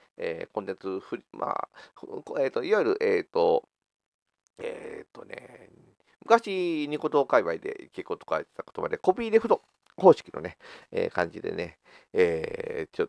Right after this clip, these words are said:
基本コンセプトはそっちに近い形でね、やっていきたいなと思ってますんでね、どんどんね、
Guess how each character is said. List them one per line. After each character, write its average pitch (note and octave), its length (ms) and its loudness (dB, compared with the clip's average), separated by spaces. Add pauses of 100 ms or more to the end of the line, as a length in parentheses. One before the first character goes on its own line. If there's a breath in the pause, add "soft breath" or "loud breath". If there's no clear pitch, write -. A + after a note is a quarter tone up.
(160)
基 - 80 -10
本 E3 180 2
コ F#3 160 0
ン F3+ 40 -2
セ E3+ 100 0
プ - 60 -16
ト E2+ 100 -6
は - 80 -12
そ - 60 -12
っ - 40 -20
ち - 60 -16
に F2 100 -8
近 - 160 2
い D#2 60 4
形 D#2+ 280 -8
で F2 180 0
ね、 G#2+ 160 -2
や - 100 -4
っ - 20 -12
て - 80 -20
い - 40 -20
き - 40 -20
た - 100 2
い - 40 4
な F2+ 120 -6
と - 120 -8
思 F2 100 -4
っ - 20 -20
て - 80 -2
ま F2+ 60 -4
す - 80 -16
ん - 40 -12
で - 60 -6
ね、 - 160 -12
ど B3 120 4
ん D#4+ 60 0
ど - 100 -6
ん - 80 -12
ね、 G#2 180 -10